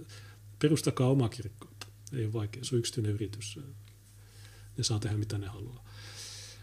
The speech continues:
Mutta kyllähän jo evankelista Matteus tiesi, että pieniä vääryyksiä on helpompi puuttua kuin oikein suuriin. Hyttysen te siivilöitte, mutta nielaisette kameli.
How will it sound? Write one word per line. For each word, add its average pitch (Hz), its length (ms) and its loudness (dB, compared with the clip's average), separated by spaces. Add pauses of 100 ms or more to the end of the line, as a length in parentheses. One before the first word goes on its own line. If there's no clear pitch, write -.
(220)
Mutta 156 240 8
kyllähän 165 460 12
jo 147 160 12
evankelista 143 800 12
Matteus 131 560 6
tiesi, 165 360 12
että 123 180 2
pieniä 151 460 12
vääryyksiä 113 520 4
on 110 60 4
helpompi 123 400 6
puuttua 135 400 4
kuin 107 260 2
oikein 117 380 4
suuriin. 120 500 4
Hyttysen 156 440 6
te 107 100 2
siivilöitte, 131 760 4
mutta 120 320 -2
nielaisette 110 640 4
kameli. 107 420 -4